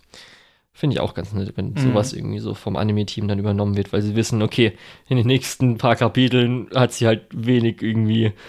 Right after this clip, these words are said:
Speaker 1: äh, <laughs> Screentime.
Speaker 2: Die Voice Actress hat sich schon beschwert: "Leute, wie soll ich überleben, bis ich wieder relevant werde?"
Speaker 1: <laughs> Ja. Genau, und halt das Ganze ist halt immer so dumm ehrlich, das gefällt mir ganz gut.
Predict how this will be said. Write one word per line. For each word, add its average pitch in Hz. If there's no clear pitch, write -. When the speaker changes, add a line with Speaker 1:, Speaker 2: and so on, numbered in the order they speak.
Speaker 1:
äh, 156
<laughs> -
Screentime. 120
Speaker 2:
Die 120
Voice 117
Actress 127
hat 120
sich 117
schon 117
beschwert: 117
"Leute, 127
wie 143
soll 131
ich 131
überleben, 131
bis 131
ich 127
wieder 127
relevant 131
werde?" 123
Speaker 1:
<laughs> 156
Ja. 120
Genau, 143
und 165
halt 143
das 135
Ganze 127
ist 113
halt 113
immer 110
so 110
dumm 120
ehrlich, 117
das -
gefällt -
mir 98
ganz 98
gut. -